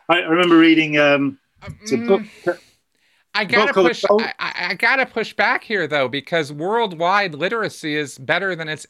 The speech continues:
Speaker 2: ever been, according to, you know, Factfulness, that book, you know, the, the, um, social scientist over, I think is in the Netherlands, who's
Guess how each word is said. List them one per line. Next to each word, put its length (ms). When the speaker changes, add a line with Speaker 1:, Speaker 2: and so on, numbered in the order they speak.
Speaker 2:
ever 360
been, 400
according 560
to, 560
you 100
know, 300
Factfulness, 800
that 200
book, 280
you 60
know, 160
the, 500
the, 320
um, 360
social 320
scientist 540
over, 360
I 60
think 180
is 100
in 100
the 40
Netherlands, 480
who's 220